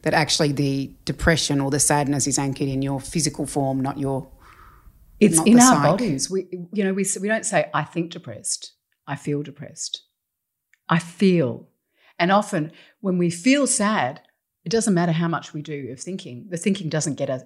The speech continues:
Speaker 2: us out of feeling sad. And then actually when we think, that can sometimes create even more of a cycle where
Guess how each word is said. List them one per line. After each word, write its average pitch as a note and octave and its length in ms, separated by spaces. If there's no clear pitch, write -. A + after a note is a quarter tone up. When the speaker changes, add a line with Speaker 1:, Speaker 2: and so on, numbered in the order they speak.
Speaker 2:
us C#3+ 320
out C3+ 160
of B2+ 100
feeling A#2+ 300
sad. B2+ 420
And F3 140
then F#3+ 120
actually E3+ 300
when C#3+ 120
we C3+ 120
think, - 460
that D#3+ 200
can F3 120
sometimes D#3+ 480
create D#3 300
even D3+ 240
more F#3 220
of D#3 100
a C#3 60
cycle C#3 580
where D#3 360